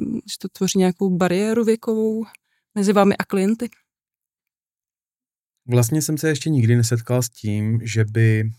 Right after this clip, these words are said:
Speaker 2: ehm, tahle skutečnost, že existuje nějaký jako věkový rozdíl mezi pracovníkem a klientem, bylo popisované jako bariéra třeba ze strany klienta, takže nemám ten pocit. Samozřejmě,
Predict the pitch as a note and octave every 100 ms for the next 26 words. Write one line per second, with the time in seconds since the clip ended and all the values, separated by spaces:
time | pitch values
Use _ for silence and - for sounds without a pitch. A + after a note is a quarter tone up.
0 | _ - G#2+ G#2 G2+ G2+ G#2 G#2+ A2 A#2
1 | A#2 A2+ G#2+ - A2+ G#2+ A#2 A2+ A2+ G#2
2 | F#2+ F#2+ - G2+ G#2+ A2+ G#2+ G#2 A2 G#2+
3 | A2 G2 - G#2 G2+ G2 G2+ G2 G2 G2+
4 | - G2 G2 G2 F#2+ F#2+ G2 G2 - G2
5 | G2 - G#2 F#2+ F#2+ G2 F#2 G2 _ _
6 | - G#2+ G#2 - - G#2 F#2+ F#2 F2+ G#2+
7 | F2+ D#2+ F2 F2+ - G2 F2+ F2 - F#2+
8 | F#2 - F#2 F#2 G#2+ G2 G2 - - _
9 | _ _ G2 F2+ G2 G#2 G2+ G2 F#2+ A2
10 | _ _ _ _ _ _ _ _ _ _
11 | _ _ _ _ _ - A2+ A#2 A2+ A2+
12 | A2 G#2 A2+ A2+ - A2+ A#2+ A#2+ B2 A#2+
13 | A#2+ A2